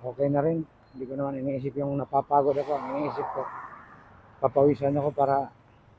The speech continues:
matanggal lahat ng, ah, kolesterol lumabas.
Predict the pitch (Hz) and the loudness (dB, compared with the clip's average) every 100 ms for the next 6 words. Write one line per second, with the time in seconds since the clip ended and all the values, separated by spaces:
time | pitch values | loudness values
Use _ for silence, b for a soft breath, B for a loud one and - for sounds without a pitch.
0 | - - _ _ _ _ - 117 135 135 | -20 -20 _ _ _ _ -10 -2 2 2
1 | 135 135 131 139 - 131 135 135 - - | 4 4 4 0 -4 -10 -8 -8 -12 -20
2 | - - - - - 139 143 - 151 160 | -20 -20 -20 -20 0 4 4 4 6 6
3 | - - 131 147 151 185 | 4 -2 0 4 6 4